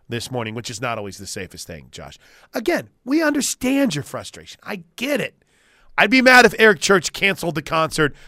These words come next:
to go to the Final Four. But if he told me he was gonna give me a free concert and it was gonna be awesome and he was gonna reimburse everyone, let's go! It, Oklahoma ended up making a lot of money for the program and, and won a game that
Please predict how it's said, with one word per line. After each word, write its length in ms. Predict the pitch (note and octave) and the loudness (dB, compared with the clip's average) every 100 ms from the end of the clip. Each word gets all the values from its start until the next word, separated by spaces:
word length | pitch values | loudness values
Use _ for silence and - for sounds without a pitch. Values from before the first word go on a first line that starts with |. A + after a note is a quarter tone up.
| - | -8
to 100 | E3+ | 0
go 200 | E3 G3 | 4 6
to 60 | F3 | 4
the 100 | D#3+ | 0
Final 400 | F#3 E3 D3+ D3 | 2 2 2 0
Four. 460 | - D3+ B2+ G#2 - _ _ | 0 0 0 -4 -12 _ _
But 100 | F#3 | 2
if 60 | F#3+ | 4
he 100 | G3+ | 6
told 240 | G#3+ C4 | 8 8
me 60 | C#4+ | 6
he 40 | |
was 120 | A3+ E3+ | 2 2
gonna 160 | G#3 | 2
give 140 | G3+ A3+ | 2 2
me 100 | G#3 | 2
a 60 | |
free 260 | - A#3 A#3 | 2 0 -2
concert 400 | - A3 B3+ G3+ | 0 0 0 -2
and 80 | F#3+ | -2
it 20 | |
was 140 | F#3 | -2
gonna 120 | G#3 | 0
be 140 | G3 F#3 | 2 4
awesome 400 | A3 A#3+ - G3 | 4 4 2 -2
and 80 | F3+ | 0
he 60 | |
was 100 | E3 | 0
gonna 160 | F#3 F3+ | 2 2
reimburse 480 | A3+ G3 G3+ B3 F#3+ | 2 2 2 2 0
everyone, 300 | F3+ G3+ - - - | 2 2 0 -8 0
let's 220 | B3 - | 0 4
go! 480 | D4+ F#4+ F4+ - - - - - - - - - - _ _ _ _ - | 2 4 2 0 -8 -16 -16 -16 -20 -20 -20 -20 -20 _ _ _ _ 2
It, 240 | A3 - _ - | 2 0 _ 8
Oklahoma 800 | C#4 B3 A3 C4+ D4+ G#3+ G#3 - - - - - _ _ _ _ _ _ - | 8 10 10 10 10 10 10 4 -16 -20 -20 -20 _ _ _ _ _ _ -2
ended 180 | G3+ D4 | 2 4
up 100 | A#3 | 4
making 200 | B3 A#3+ | 4 4
a 40 | |
lot 180 | A3+ A3+ | 4 4
of 60 | |
money 160 | G#3 A3+ | 4 2
for 100 | G#3 | -2
the 60 | G3 | -4
program 540 | G#3 A3+ E3 A#2+ A2 | 0 0 0 -10 -14
and, 160 | A2+ - _ _ _ _ - | -18 -20 _ _ _ _ -6
and 220 | C3 A#2+ | -4 -4
won 120 | E3 | -4
a 60 | F#3 | -2
game 420 | E3 F#3+ G3 D#3 | -2 -2 -2 -2
that 200 | C3+ | -4